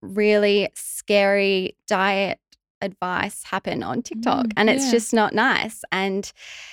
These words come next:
Speaker 1: a lot of people will look at someone because of the way that they look and think that that advice is great when in reality it's not. <laughs>
Speaker 2: No.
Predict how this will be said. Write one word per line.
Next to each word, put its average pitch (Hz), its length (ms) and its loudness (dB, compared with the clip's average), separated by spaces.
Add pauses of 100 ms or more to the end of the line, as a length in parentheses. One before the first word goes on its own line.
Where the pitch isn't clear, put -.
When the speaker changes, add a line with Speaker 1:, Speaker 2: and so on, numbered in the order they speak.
(260)
Speaker 1:
a 220 80 2
lot 220 200 2
of 214 160 -8
people 214 440 -2
will 190 160 -2
look 214 200 -4
at - 100 -2
someone 190 340 0
because - 220 -6
of 190 80 -6
the 180 100 -2
way 180 140 2
that - 140 -6
they 185 160 2
look 185 280 0
and 196 180 0
think - 300 -4
that - 220 0
that - 160 0
advice - 560 -4
is - 180 -8
great - 460 -4
when - 160 -4
in 98 140 -4
reality - 520 -4
it's - 280 -10
not. - 360 -8
<laughs> 240 40 -2
Speaker 2:
No. 208 480 0